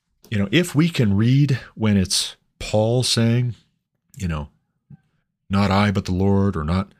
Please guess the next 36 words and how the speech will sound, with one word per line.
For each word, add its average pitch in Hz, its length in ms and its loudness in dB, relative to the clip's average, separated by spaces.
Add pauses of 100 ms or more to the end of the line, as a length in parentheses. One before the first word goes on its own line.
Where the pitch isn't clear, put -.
(480)
a 87 60 -10
command 101 320 0
from 101 120 -2
the 95 60 2
Lord, 95 400 2
but 80 260 -6 (600)
Paul 107 300 -2
speaking. 98 600 -2 (680)
Well, 110 140 -2
so 147 300 2
also 104 440 0
when 95 500 0 (500)
Augustine 117 480 -2
says, 90 460 -4 (280)
"I 104 200 -2
think - 560 -6
this," 107 400 -2
or 87 60 -2
"I 87 60 -2
just, 95 240 -6
I 95 80 -8
can't 101 380 -4 (500)
imagine 98 520 0
it 101 120 -2
being 92 360 0
this 85 260 -6 (200)
certain 110 340 -2
way," 98 400 2
or 82 140 -2
like, 85 260 -16
"Ah, 104 360 -6
you 104 120 -4
know, 92 60 -2
God's 113 280 -2
holy 107 260 2
angels, 113 540 0